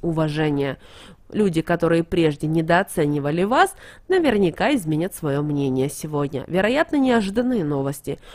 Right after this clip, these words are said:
могут напомнить о себе те, кто вам в последнее время не хватало. День подходит для того, чтобы восстановить давние связи, какой бы характер они ни носили. Новые знакомства особенно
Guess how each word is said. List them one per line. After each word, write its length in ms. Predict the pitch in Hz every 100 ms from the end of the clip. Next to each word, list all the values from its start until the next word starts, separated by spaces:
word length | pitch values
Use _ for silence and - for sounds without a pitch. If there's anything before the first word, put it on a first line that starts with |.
| - -
могут 420 | 165 170 185 254
напомнить 460 | 311 269 254 247 -
о 60 | 220
себе 300 | 240 220 262
те, 200 | - 415
кто 260 | - 247
вам 280 | 214 277 339
в 40 |
последнее 580 | - 214 - 240 226 196
время 400 | 180 196 302 320 -
не 220 | 156 151
хватало. 680 | - 165 143 151 147 143 131 _ _ -
День 260 | 151 165
подходит 400 | 156 147 - 156
для 140 | 165 202
того, 200 | 311 392
чтобы 320 | - 294 254
восстановить 680 | 220 240 - 226 226 302 320 - - -
давние 520 | 160 160 143 147 143 170
связи, 540 | - 285 381 359 359 - - -
какой 360 | 277 - 427
бы 120 | 381 349
характер 640 | 294 247 262 - 359 -
они 280 | 180 165 170
ни 180 | 226 175
носили. 580 | 170 160 - 156 147 -
Новые 340 | 165 156 147 147
знакомства 640 | 175 170 - 339 - 320
особенно 840 | 311 302 - - 233 262 302 330